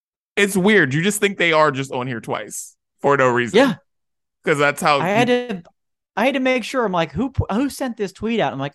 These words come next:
Speaker 2: "Oh, it's the N F L. Why are they on here twice?" And the alternate has the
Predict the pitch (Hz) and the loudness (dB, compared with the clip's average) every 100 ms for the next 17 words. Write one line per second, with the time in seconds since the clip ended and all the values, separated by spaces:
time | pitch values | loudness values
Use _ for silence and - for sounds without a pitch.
0 | _ 233 233 151 - 202 202 214 226 208 | _ 2 4 2 -4 -10 -8 -4 -2 -2
1 | 226 175 101 - _ _ _ _ _ _ | -2 -2 -4 -10 _ _ _ _ _ _
2 | _ _ 156 208 247 247 220 214 196 190 | _ _ -2 0 0 0 0 0 -2 -4
3 | 180 - 214 139 104 - - _ _ _ | -6 -6 -6 -6 -10 -18 -20 _ _ _
4 | _ _ _ _ _ _ _ 180 170 170 | _ _ _ _ _ _ _ 0 2 0
5 | 170 170 170 151 156 165 151 151 - - | -2 -4 -6 -6 0 2 2 0 -4 -12
6 | _ _ - 240 277 262 151 127 - _ | _ _ 0 4 4 0 -6 -6 -6 _
7 | _ _ 151 139 131 117 131 127 123 123 | _ _ -2 0 -2 -4 -8 -8 -8 -10